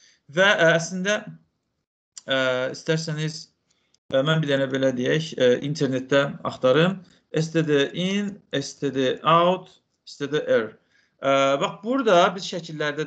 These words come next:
də görə bilərik bunu. Deməli, standart input, outputda məntiq budur. E, standart input klaviaturadan, ə, prosesə alınır. Standart output prosesdən displeyə göndərilir, amma standart error da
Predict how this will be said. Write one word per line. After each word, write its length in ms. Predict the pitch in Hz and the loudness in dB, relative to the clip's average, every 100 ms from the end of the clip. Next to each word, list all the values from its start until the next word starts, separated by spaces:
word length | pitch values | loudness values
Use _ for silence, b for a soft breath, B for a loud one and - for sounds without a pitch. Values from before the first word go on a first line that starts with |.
| 135 | -4
də 80 | 123 - - - | -4 -8 -20 -14
görə 240 | 123 123 123 | -6 -4 -4
bilərik 400 | 120 117 113 - - | -4 -4 -6 -12 -18
bunu. 220 | 117 156 208 226 b b b - | -8 -6 -6 -10 b b b -4
Deməli, 320 | 190 208 240 | 2 2 2
standart 600 | 240 220 208 233 233 - _ - | 0 0 2 0 -2 -6 _ -8
input, 420 | 208 175 180 165 | -6 -2 -4 2
outputda 600 | 175 170 170 160 170 185 | 2 2 -2 -4 2 2
məntiq 400 | 175 156 151 147 | 2 -2 -4 -6
budur. 400 | 143 135 160 196 b b b | -6 -4 -6 -6 b b b
E, 300 | - 135 135 135 | 0 4 4 2
standart 640 | - 196 196 202 226 - | -2 -2 0 2 0 -2
input 480 | 214 190 180 202 - _ _ _ | -4 -2 -2 -4 -8 _ _ _
klaviaturadan, 920 | - 165 160 175 175 196 151 135 120 120 - | 2 4 4 2 0 0 0 0 -4 -8 -4
ə, 200 | 131 120 120 | -2 -2 -2
prosesə 400 | 143 135 127 131 | -8 -8 -6 -4
alınır. 540 | 101 123 123 143 185 - b b | -2 -2 -2 -4 -4 -8 b b
Standart 540 | - - 190 185 214 - | -8 0 0 2 2 2
output 540 | 185 190 165 180 185 | 4 4 0 -6 -6
prosesdən 680 | 185 170 165 160 190 208 214 - 156 | -2 -2 -2 -6 -2 -2 -4 -8 -4
displeyə 540 | 151 - 160 156 147 127 | -4 -2 2 4 4 0
göndərilir, 580 | 135 127 127 123 185 226 | -4 -2 -2 0 0 0
amma 260 | 185 208 233 B B - | 0 0 -2 B B -8
standart 560 | 165 - 185 190 214 - | -4 -2 0 2 0 0
error 400 | - 226 202 160 | 2 4 4 2
da 220 | 127 123 | 2 -2